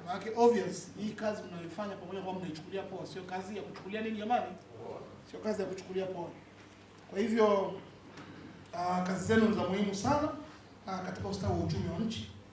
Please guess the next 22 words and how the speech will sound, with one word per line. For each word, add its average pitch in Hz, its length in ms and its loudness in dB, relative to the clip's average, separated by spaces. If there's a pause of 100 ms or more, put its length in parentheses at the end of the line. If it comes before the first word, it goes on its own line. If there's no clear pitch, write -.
(260)
kwa - 100 -12
sababu - 220 2
hii 233 140 6
kazi 233 300 6
inapaswa 185 300 6
kufanywa 208 340 0
kwa 180 140 0
weledi 190 440 2
wa 180 100 -2
hali 180 220 0
ya 165 60 0
juu, 208 220 -2
ili 208 160 -2
kulinda 190 340 -2
usalama 175 340 -2
wa 175 80 0
maisha 180 280 -4
ya 175 100 -2
watu 220 260 0 (500)
na 160 160 -10
mali 160 120 -2
zao, - 200 0